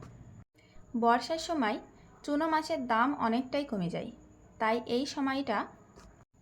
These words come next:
চেষ্টা করবেন একটু বেশি করে এই মাছ খাওয়ার, কারণ চুনো মাছ ছোট হলেও গুণে ভরপুর। যখন দেখব প্রায় হয়ে গেছে রান্নাটা, তখন খুন্তি দিয়ে এইভাবে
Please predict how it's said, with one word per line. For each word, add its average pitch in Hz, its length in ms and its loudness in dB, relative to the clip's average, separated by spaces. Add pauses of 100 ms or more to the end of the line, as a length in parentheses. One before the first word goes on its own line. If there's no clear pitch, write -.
(360)
চেষ্টা 269 280 4
করবেন 320 340 2
একটু 320 180 -2
বেশি 262 360 -2
করে 311 240 0
এই 233 280 0
মাছ 175 320 0
খাওয়ার, - 280 -2 (840)
কারণ 330 480 4
চুনো 302 300 0
মাছ 311 300 -2
ছোট 247 200 -2
হলেও 285 400 2 (360)
গুণে 277 340 0
ভরপুর। 175 440 0 (840)
যখন 269 300 4
দেখব 320 400 2
প্রায় 240 300 8
হয়ে 233 260 4
গেছে 285 240 2
রান্নাটা, 269 440 2 (100)
তখন 269 260 0
খুন্তি 254 420 4
দিয়ে 277 220 -2
এইভাবে 233 420 2